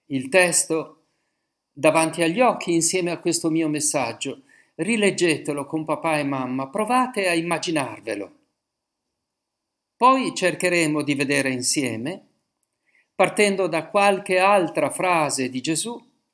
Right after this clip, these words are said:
che cosa vuol dire, che cosa ci rivela di Gesù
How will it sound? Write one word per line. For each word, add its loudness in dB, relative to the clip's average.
che -4
cosa 0
vuol 0
dire, -6
che -6
cosa -2
ci -6
rivela 0
di -10
Gesù -12